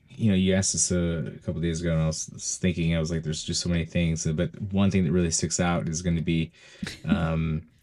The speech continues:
Speaker 1: a, an accident happened on my feature film, Married and Loving It, and luckily, because we didn't have production insurance, the accident happened with me. So,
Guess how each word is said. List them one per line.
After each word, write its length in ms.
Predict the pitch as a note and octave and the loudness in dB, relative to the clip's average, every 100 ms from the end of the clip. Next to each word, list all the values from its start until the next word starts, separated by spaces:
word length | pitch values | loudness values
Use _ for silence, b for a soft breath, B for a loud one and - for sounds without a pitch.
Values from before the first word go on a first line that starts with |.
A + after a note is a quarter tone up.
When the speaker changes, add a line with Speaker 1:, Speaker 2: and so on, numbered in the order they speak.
| - | -2
Speaker 1:
a, 400 | F#2+ F2 E2 - | 2 2 2 2
an 120 | E2 | 2
accident 440 | D#2 E2+ - C#2+ | 2 2 0 -2
happened 320 | E2 E2 - E2+ | 0 -2 -2 -2
on 280 | E2 E2 - | 0 -2 -2
my 200 | F#2 E2+ | 0 0
feature 340 | D#2+ G#2 - E2+ | 2 0 0 -2
film, 420 | F#2 F2 F2 D#2 | 0 2 0 -2
Married 240 | F2+ F2 E2+ | 0 0 2
and 80 | |
Loving 260 | E2+ E2+ E2+ | 0 0 2
It, 180 | E2 - | 0 0
and 260 | E2 D#2+ B B B B - | 0 -2 B B B B 0
luckily, 300 | F2+ - F2 | 0 2 2
because 240 | E2+ E2 | 2 0
we 80 | F2 | 2
didn't 180 | F2 D#2 | 2 2
have 220 | E2 - | -2 -2
production 340 | F2 E2 - | -2 -2 -2
insurance, 340 | D#2+ E2+ E2+ D#2+ | -2 0 -2 0
the 100 | E2 | -2
accident 340 | D#2+ - D2 | 0 -2 -2
happened 260 | E2+ E2 D#2 | -2 -2 -2
with 80 | E2+ | 0
me. 280 | F2+ E2 | 2 0
So, 320 | D#2+ F2 E2+ | -2 -2 -2